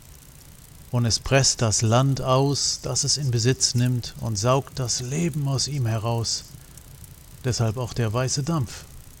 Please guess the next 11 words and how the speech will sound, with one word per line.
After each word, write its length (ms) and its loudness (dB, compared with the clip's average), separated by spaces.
Da 320 2
hab 120 2
ich 120 2
etwas 300 4
ganz 220 0
anderes 400 -2
gehört. 400 -6
Das 160 2
ist 320 2
kein 320 2
Dampf. 500 -2